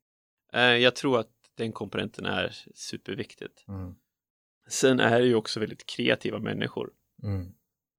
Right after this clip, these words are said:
Speaker 1: De kommer på idéer och lösningar som ingen annan har tänkt på.
Speaker 2: Mm. Just det. Och det, och det blir man ju av någon anledning, gissar jag. Jag tror inte man föds som kreativ, jag tror man, man blir det någonstans på vägen.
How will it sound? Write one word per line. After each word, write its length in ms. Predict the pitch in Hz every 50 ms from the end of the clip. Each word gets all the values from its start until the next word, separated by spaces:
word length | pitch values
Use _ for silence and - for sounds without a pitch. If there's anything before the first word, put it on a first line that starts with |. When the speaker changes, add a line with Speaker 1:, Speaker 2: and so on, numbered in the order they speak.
| _ -
Speaker 1:
De 120 | - 117 113
kommer 220 | - 120 113 113
på 180 | - - - 113
idéer 300 | 110 110 123 123 113 110
och 60 | 110
lösningar 560 | 107 110 110 107 - - - 127 117 110 104 104
som 380 | - - 107 104 - - 117 - _ _ _ _ _ _ _ _ _ _ _ _ _ _ _ _ -
ingen 240 | - 113 113 110 110
annan 160 | 110 110 110
har 60 | -
tänkt 300 | - - 135 127 123 -
på. 160 | - - - - _ - -
Speaker 2:
Mm. 280 | 113 104 98 90 92 - _ _ _ _ _ _ _ _ _ _ -
Just 220 | 101 101 - -
det. 160 | - - 104 - _ -
Och 120 | - 104
det, 200 | 98 107 104 104 - -
och 100 | - 104
det 120 | 113 113
blir 280 | 110 104 110 110 104 104
man 140 | 107 113 117
ju 40 | 113
av 120 | 104 98
någon 100 | 104 104
anledning, 400 | 101 104 98 95 95 104 107 104
gissar 240 | 104 107 - - -
jag. 120 | - - - _ _ _ _ _ _ _ _ _ _ _ -
Jag 80 | -
tror 120 | - - 110
inte 120 | 101 -
man 140 | 107 104 104
föds 340 | - - 110 107 107 - -
som 120 | - 110
kreativ, 360 | 110 - - - - - 110 104
jag 80 | 98
tror 120 | - - 98
man, 140 | 98 98 -
man 260 | - 107 107 101 104
blir 320 | 101 110 113 123 120 117 104
det 80 | 104
någonstans 500 | 98 95 95 98 95 - - 101 98 101
på 100 | - -
vägen. 400 | 98 95 92 95 101 - - 101